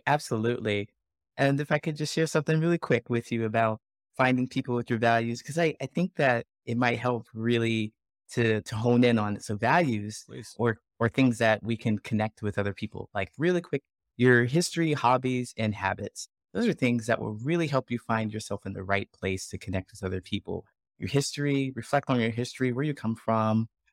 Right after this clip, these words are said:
Speaker 1: where you're going, your hobbies, the things that you like to do, things that you won't give up, and your habits, your daily routines, or whatever that you,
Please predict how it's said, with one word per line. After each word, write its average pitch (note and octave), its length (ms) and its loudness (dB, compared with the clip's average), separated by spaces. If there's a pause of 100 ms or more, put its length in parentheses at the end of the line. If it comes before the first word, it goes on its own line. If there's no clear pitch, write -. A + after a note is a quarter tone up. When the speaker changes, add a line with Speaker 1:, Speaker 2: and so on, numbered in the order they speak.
Speaker 1:
where A#2+ 120 -2
you're A#2+ 80 -2
going, G#2+ 520 0
your A2 100 -2
hobbies, B2+ 800 0
the B2 60 -12
things F3 260 -2
that C#3+ 240 -2
you D3 60 -2
like B2 260 2
to A2+ 100 -6
do, A2+ 360 0 (200)
things B2 200 4
that B2 180 0
you A#2+ 140 0
won't A2+ 240 0
give G#2+ 200 -2
up, G#2 200 2 (360)
and B2+ 380 2
your B2 80 0
habits, C#3 720 -2
your A2+ 220 -2
daily A#2 340 0
routines, A2 580 -2
or F#2+ 200 -6 (200)
whatever B2+ 360 -2
that A#2+ 160 0
you, A2+ 340 -2